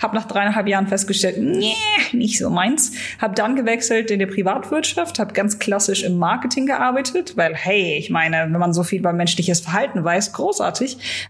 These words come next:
ähm, und dachte dann nach zweieinhalb Jahren, "Mm, mm, macht keinen Sinn." Und als ich dann neunundzwanzig war, hat's wirklich geknallt und hatte so meine, ich sag immer,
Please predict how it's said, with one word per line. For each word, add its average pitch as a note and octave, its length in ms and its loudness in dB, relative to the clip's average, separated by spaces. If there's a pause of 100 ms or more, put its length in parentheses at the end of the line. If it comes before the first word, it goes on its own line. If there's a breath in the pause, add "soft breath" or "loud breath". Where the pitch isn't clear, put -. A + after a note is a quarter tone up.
ähm, A3 340 2
und G#3+ 160 0
dachte G#3 240 0
dann G3 140 2
nach A3+ 120 0
zweieinhalb G#3 440 2
Jahren, F#3+ 420 2
"Mm, G#3 320 0
mm, G3 400 2
macht E3+ 240 -2
keinen C#4 280 0
Sinn." G3+ 320 0 (360 loud breath)
Und G#3 100 0
als G#3+ 120 2
ich A3 80 -2
dann G#3+ 140 0
neunundzwanzig A3+ 640 0
war, F3+ 340 2
hat's - 160 -2
wirklich F#3+ 240 -2
geknallt G#3 500 0
und F#3+ 100 -2
hatte F#3 380 0
so F3+ 140 -4
meine, F3 500 2
ich E3+ 80 0
sag G3+ 160 0
immer, F3+ 280 0